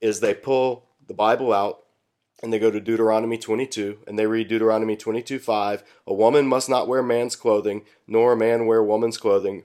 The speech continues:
for the Lord your God detests anyone who does this." Case closed. You're detestable, and the text uses the word abomination, if it's a King James, that older word that N I V translates as detest. And so that's it. Open shut. God said it. I believe it. That settles it.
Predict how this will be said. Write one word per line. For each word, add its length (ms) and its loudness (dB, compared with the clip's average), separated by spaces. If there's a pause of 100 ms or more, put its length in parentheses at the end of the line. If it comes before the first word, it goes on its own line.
for 100 -4
the 100 -4
Lord 360 -2
your 120 -4
God 360 0
detests 560 -6
anyone 460 -6
who 120 -16
does 300 -12
this." 320 -16 (880)
Case 240 2
closed. 460 -4 (280)
You're 140 -12
detestable, 640 -4
and 160 -4
the 60 -4
text 340 -4
uses 300 -6
the 100 -4
word 180 -2
abomination, 760 -6
if 160 -8
it's 100 -14
a 60 -14
King 260 -10
James, 400 -8
that 160 -8
older 240 -6
word 300 -4
that 160 -10 (120)
N 140 -8
I 80 -4
V 160 -14
translates 500 -8
as 140 -14
detest. 560 -10 (500)
And 280 0
so 220 6
that's 260 0
it. 280 -4
Open 260 -4
shut. 340 -4
God 200 -2
said 200 2
it. 120 -2
I 100 -4
believe 260 0
it. 140 -4
That 180 -2
settles 320 -4
it. 80 -14